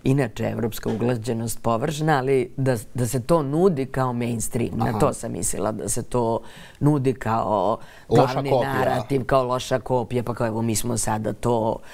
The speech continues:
Speaker 1: I
Speaker 2: Evropejci preko
Speaker 1: ev-,
Speaker 2: noći.
Speaker 1: ev-, evropejci preko noći, e, i tako, m, ono, s-,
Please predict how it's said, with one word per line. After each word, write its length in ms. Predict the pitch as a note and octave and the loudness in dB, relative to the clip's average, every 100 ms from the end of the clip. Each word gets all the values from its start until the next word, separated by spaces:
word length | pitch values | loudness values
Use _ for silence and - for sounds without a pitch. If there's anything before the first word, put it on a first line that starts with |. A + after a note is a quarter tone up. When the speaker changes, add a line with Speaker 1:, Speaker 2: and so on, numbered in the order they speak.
| - - - | -18 -16 -2
Speaker 1:
I 420 | A#2 A2 F2 A#2 | 0 2 2 4
Speaker 2:
Evropejci 560 | A#2+ B2 G#2 C3 - C3+ | 4 2 2 0 0 0
preko 260 | C3 B2+ | 2 2
Speaker 1:
ev-, 40 | A#2+ | 2
Speaker 2:
noći. 260 | A2 - | -2 0
Speaker 1:
ev-, 200 | C3 A#2+ | 2 2
evropejci 640 | A#2+ B2 A#2+ B2 B2+ A#2+ A2+ | 0 0 0 2 0 0 -2
preko 320 | G#2 A2+ A2+ | -2 -4 -4
noći, 760 | A#2 A#2+ A#2 - A#2 A2 G2+ - - | -2 -2 -4 -4 -2 0 -2 -4 -4
e, 420 | A#2 G2 F#2+ - - | -2 -2 -2 -4 -4
i 80 | A#2 | -4
tako, 720 | A2 F#2+ - E2 F2+ C2 C2 C2 - - - | -4 -6 -8 -6 -4 -4 -4 -6 -8 -8 -10
m, 140 | - C#2 - D2+ E2 F#2+ - | -10 -10 -10 -12 -10 -10 -6
ono, 280 | B2+ A#2+ F#2+ | -4 -4 -4
s-, 140 | D2+ | -8